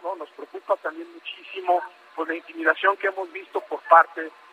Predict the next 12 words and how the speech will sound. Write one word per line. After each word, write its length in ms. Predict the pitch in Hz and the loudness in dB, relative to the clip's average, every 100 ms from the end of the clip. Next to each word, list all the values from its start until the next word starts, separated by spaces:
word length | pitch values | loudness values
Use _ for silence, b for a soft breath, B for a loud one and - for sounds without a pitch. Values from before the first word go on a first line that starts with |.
| - - | -20 -8
del 380 | 156 160 156 156 | -6 -4 -8 -12
director, 640 | 156 139 - 180 185 185 165 | -14 -14 0 6 6 4 -8
este, 500 | - - - - - | -18 -18 -16 -16 -16
interino, 560 | - 160 196 208 185 | -12 -10 -10 -2 -2
que 140 | - - | -2 -8
se 80 | |
asume 300 | - 165 156 | -18 -14 -12
como 340 | 151 143 139 117 - - - | -10 -10 -10 -12 -14 -20 -18
definitivo, 540 | 143 143 143 170 175 | -14 -12 -10 0 2
José 240 | 170 147 160 | 2 0 0
Romero 300 | 156 156 156 | 0 0 -2
Pellaeche. 600 | 147 143 156 175 - | -2 6 6 6 -2